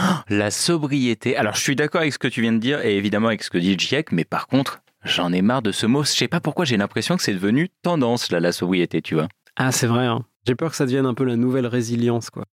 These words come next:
Speaker 1: Mais bon, voilà, j'aime pas ce côté buzzword, mais en vrai, la sobriété, c'est important. On en avait parlé d'ailleurs dans le podcast Décroissance.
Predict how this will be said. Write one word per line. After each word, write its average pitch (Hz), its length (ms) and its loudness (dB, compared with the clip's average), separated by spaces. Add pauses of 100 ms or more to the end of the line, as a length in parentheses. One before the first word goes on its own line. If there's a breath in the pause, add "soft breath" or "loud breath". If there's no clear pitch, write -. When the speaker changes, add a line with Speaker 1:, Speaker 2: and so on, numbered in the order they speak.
(160 soft breath)
Speaker 1:
Mais 127 120 2
bon, 113 200 0 (100)
voilà, 95 240 0 (140)
j'aime 104 280 0
pas 127 200 -2
ce 117 120 -2
côté 98 320 0
buzzword, 110 580 0
mais 104 220 0 (120)
en 98 160 2
vrai, 107 500 -2
la 87 140 -2
sobriété, 95 520 0
c'est 131 140 0
important. 98 440 0
On 139 60 2
en 110 120 2
avait 101 140 0
parlé 117 340 -2
d'ailleurs 117 260 2
dans 107 100 0
le 95 100 0
podcast 110 420 -2
Décroissance. 98 640 -2